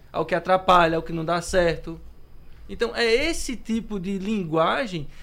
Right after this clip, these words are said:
que a gente pode, que a gente tem que combater. E aí alguém pode dizer, "Ah, mas aí o mundo tá ficando muito chato, porque a gente não pode mais brincar", et cetera.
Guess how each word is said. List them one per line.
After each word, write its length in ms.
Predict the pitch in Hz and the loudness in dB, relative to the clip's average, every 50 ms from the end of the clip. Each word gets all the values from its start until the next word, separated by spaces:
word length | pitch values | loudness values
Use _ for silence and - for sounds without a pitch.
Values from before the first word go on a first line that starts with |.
| - - - | -16 -10 -4
que 80 | - | -2
a 60 | 240 226 | -2 0
gente 260 | 196 247 247 247 - | 0 -2 -4 -4 -4
pode, 280 | - 247 240 233 - - - - - | 0 2 2 2 0 -4 -12 -10 -4
que 80 | - | -2
a 60 | 214 | -2
gente 220 | 196 226 226 - 202 | 0 0 -4 -4 -8
tem 360 | - - - 254 269 302 320 | -10 -6 -4 -4 -2 -2 -4
que 160 | 233 - 208 | -6 -6 -8
combater. 640 | - - 180 175 160 156 147 143 - 135 123 123 123 - - - - - | -6 -4 -2 -2 0 0 -2 -2 -4 -8 -8 -8 -10 -14 -16 -16 -12 -6
E 120 | 240 262 | 0 2
aí 100 | 269 269 | 4 4
alguém 260 | 269 262 240 262 262 | 4 2 2 0 -4
pode 220 | 247 - 240 240 202 | -4 -2 -4 -4 -4
dizer, 180 | 190 170 202 | -2 0 0
"Ah, 220 | 220 240 254 247 233 | 0 2 2 0 -2
mas 220 | 220 220 220 208 | -2 -4 -4 -4
aí 100 | 220 226 | -4 -4
o 80 | 240 233 | -2 -2
mundo 220 | 220 226 247 233 | -2 -2 -4 -2
tá 120 | - 240 233 | -2 -4 -4
ficando 240 | 240 - 240 226 | -4 -4 -4 -4
muito 280 | 226 220 220 220 226 196 | -4 -4 -6 -6 -8 -10
chato, 560 | - - - 151 170 202 214 208 208 196 202 | -10 -6 -2 0 2 2 2 2 0 -2 -6
porque 160 | - - - | -10 -10 -8
a 40 | 196 | -6
gente 140 | 202 208 214 | -6 -6 -6
não 60 | 208 202 | -8 -8
pode 260 | 196 202 202 202 196 | -4 -4 -4 -4 -2
mais 160 | 202 196 190 | -4 -4 -4
brincar", 480 | 185 196 190 - - 185 196 202 196 - - - - - - - | -4 -6 -6 -2 0 0 0 0 -2 -6 -16 -18 -20 -12 -2 2
et 160 | - - - - | 2 2 4 4
cetera. 360 | - 240 220 202 196 190 | 4 4 4 4 2 -2